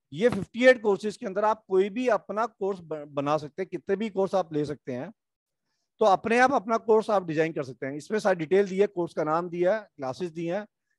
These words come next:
कितने महीने का course था ये दिया हुआ है इसमें, number of classes pre recorded है तो pre recorded ये लिखा हुआ है,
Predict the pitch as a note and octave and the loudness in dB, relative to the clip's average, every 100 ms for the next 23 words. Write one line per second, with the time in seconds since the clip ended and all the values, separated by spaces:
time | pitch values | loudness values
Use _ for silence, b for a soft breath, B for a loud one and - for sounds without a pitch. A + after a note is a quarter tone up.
0 | _ D3 G3 G3+ D3+ D3+ F3 F#3 F3+ E3 | _ -4 0 2 2 0 2 0 0 -4
1 | D3+ F#3+ E3 D#3 E3+ D#3 D#3 D3 C#3 C3+ | -2 -2 0 0 -2 0 2 2 0 -4
2 | G3 A3+ D3+ D3 E3 D#3+ D3 - E3+ - | -12 -16 -8 -2 -2 -2 -4 -4 -10 -6
3 | E3+ E3+ E3 D#3+ D#3+ D3+ F3+ E3 E3 D3+ | -6 0 2 2 0 -2 -6 -6 -4 -2
4 | C#3+ D3+ D3+ C3+ - D#3 C#3 F3+ | 0 0 -4 -6 -4 -2 -2 -6